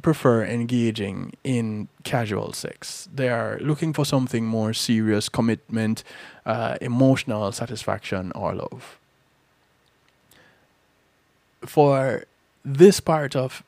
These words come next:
tonight and this particular article, as the, as it is laid out on relationships M D D dot com,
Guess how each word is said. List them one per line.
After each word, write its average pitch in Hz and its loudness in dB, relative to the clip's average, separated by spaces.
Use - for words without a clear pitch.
tonight - -6
and 117 -6
this 139 0
particular 135 -2
article, 117 -4
as 117 0
the, 131 -2
as 120 0
it 120 -8
is 117 -2
laid 131 4
out 104 0
on 110 -4
relationships 131 2
M 123 0
D 117 0
D 110 0
dot - -4
com, 110 2